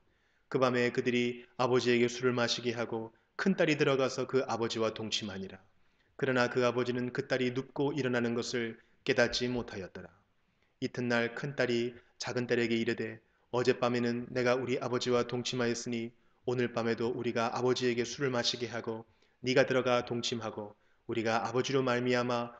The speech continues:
후손을 이어가자." 하고 그 밤에도 그들이 아버지에게 술을 마시게 하고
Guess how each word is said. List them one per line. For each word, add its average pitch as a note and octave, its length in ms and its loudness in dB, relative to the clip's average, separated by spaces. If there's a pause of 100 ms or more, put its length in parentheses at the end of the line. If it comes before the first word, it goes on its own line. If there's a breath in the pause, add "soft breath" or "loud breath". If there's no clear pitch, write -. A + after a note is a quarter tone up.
(160)
후손을 B2+ 440 -2
이어가자." A2+ 380 2
하고 G2+ 320 -12 (520)
그 C#3 180 0
밤에도 B2+ 360 2
그들이 B2 400 2
아버지에게 B2 520 2
술을 C3+ 260 -4
마시게 B2+ 380 0
하고 A#2 440 -6